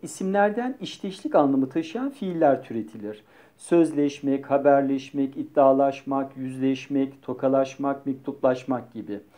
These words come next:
Bunları incelediğimizden şaka, isim, şakalaşmak fiil olmuştur. Aynı şekilde diğer örneklerde de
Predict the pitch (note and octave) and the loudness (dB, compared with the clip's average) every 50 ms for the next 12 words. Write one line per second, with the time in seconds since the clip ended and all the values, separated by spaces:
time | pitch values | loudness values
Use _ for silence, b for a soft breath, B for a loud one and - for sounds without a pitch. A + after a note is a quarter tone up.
0 | b b b b b b b - D3+ E3+ G3+ G#3 A3 A3+ B3 - G3+ G3 G3 - | b b b b b b b -14 -8 -4 -4 -2 -2 -2 -2 -2 -6 -6 -4 -2
1 | G3 F3 E3+ D3+ C#3+ C3+ C3 C3 C3 - - A#3+ C4 D4 D4+ - - - E3+ D#3+ | 2 2 2 2 4 2 0 0 -2 -4 -6 -6 -6 -6 -8 -6 0 0 0 0
2 | - - C3+ D#3+ G#3 A#3 b b b b b b - - D#3+ - - - C#3 C#3 | 2 2 0 0 0 -4 b b b b b b -10 -10 -10 -8 -6 -4 -2 -2
3 | E3+ A#3 - - b b b - - - E3 D#3+ - D3 C3 B2 A#2 A2+ - - | -2 -4 -10 -14 b b b -8 2 2 2 4 4 4 6 6 4 4 0 -6
4 | E3 F#3 - - - _ _ _ - - G#3 F#3+ D3+ C3 A#2+ A2 G#2+ G#2+ G#2 - | -6 -6 -6 -6 -10 _ _ _ -10 -6 -4 -2 0 2 2 2 0 -2 -6 -12
5 | - - B2 A#2 A2+ - b b b b b b - G#3 A#3+ A#3+ B3+ - - F3 | -12 -10 -10 -10 -10 -12 b b b b b b 0 0 0 0 -4 -6 -8 -6
6 | - D3+ C#3 C#3+ G#3 A#3+ C#4 C#4+ - _ - F3+ D#3+ G#3 G#3 G3+ G3+ G3+ F3 D3+ | -6 -6 -8 -6 -4 -6 -6 -6 -10 _ -18 -8 0 2 4 4 4 4 4 4
7 | D3 C#3 C#3 C3 C3 C#3 C#3 B2 A#2+ A#2 A#2 C3 C#3 C3+ C4+ D#4 D#4 | 4 4 2 0 2 4 6 6 6 6 2 -2 -4 -4 -4 -8 -8